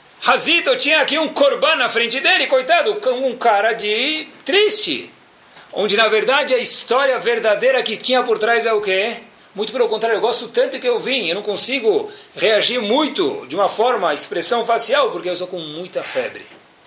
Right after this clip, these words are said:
Pessoal, eu senti isso muito melhor ainda. Essa parte foi comigo. Tava no Panamá faz, eh, talvez dois meses, algum dois, três meses atrás.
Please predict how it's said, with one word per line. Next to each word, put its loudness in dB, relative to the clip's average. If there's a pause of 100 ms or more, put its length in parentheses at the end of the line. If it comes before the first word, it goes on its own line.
(160)
Pessoal, 4
eu 4
senti 0
isso 0
muito -2
melhor 4
ainda. 0 (760)
Essa 0
parte -2
foi -4
comigo. -4 (1000)
Tava 0
no -4
Panamá 0
faz, -4
eh, -8
talvez -10
dois -2
meses, -6
algum -8
dois, -10
três -8
meses -10
atrás. -2